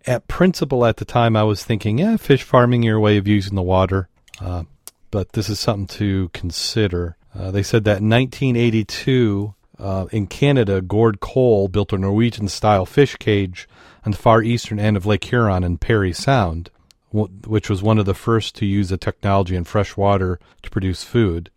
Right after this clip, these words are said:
And that has remained to be one of the oldest continuously operated fish farms in North America.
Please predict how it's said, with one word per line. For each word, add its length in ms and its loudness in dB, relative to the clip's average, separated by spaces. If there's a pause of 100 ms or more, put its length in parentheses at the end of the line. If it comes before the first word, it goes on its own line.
(120)
And 240 0
that 160 2
has 140 -2
remained 340 2
to 60 -4
be 100 0
one 180 0
of 100 -2
the 80 -2
oldest 500 0 (180)
continuously 580 -2
operated 460 -4
fish 220 -6
farms 340 -6
in 60 -12
North 220 -4
America. 540 -6